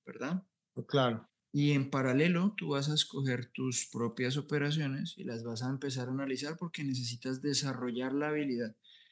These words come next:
Speaker 1: Y si no, entonces vas a depender de mí el resto de la vida. Y eso no está bien, ¿verdad?
Speaker 2: Claro.
Speaker 1: Entonces,
Speaker 2: Y
Speaker 1: lo
Speaker 2: el
Speaker 1: importante es que empieces a desarrollar tu propia habilidad. ¿Cómo lo haces? Tomando estos algoritmos, tomando esta lista y vas a empezar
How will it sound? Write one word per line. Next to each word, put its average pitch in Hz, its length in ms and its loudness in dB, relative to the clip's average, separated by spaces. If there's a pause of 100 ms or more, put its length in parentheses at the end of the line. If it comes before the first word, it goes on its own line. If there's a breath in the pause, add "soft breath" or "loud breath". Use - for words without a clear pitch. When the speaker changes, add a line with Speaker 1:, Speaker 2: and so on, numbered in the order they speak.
(120)
Speaker 1:
Y - 80 -2
si 131 140 2
no, 135 80 2
entonces 151 360 0
vas 156 180 2
a 160 80 4
depender 139 440 0
de 131 120 0
mí 139 380 -4
el 131 140 -10
resto 127 340 -4
de 131 80 0
la 127 100 0
vida. - 380 -2
Y 127 120 -4
eso 123 180 -4
no 135 140 2
está 127 240 -2
bien, 147 280 -4 (200)
¿verdad? 120 320 0
Speaker 2:
Claro. 139 260 6 (1040)
Speaker 1:
Entonces, 131 300 0
Speaker 2:
Y 151 40 8
Speaker 1:
lo 156 60 8
Speaker 2:
el 135 100 4
Speaker 1:
importante 131 640 2
es 143 140 6
que 185 320 2
empieces 131 480 0
a 139 100 0
desarrollar 127 560 -2
tu 135 160 -8
propia 135 320 -2
habilidad. 127 380 2
¿Cómo 139 240 0
lo 139 100 4
haces? 135 400 0 (520 loud breath)
Tomando 131 400 6
estos 135 260 2
algoritmos, 143 840 2 (680)
tomando 131 380 6
esta 139 240 4
lista 151 500 2
y - 120 -4
vas 120 180 0
a 127 40 4
empezar 127 460 -2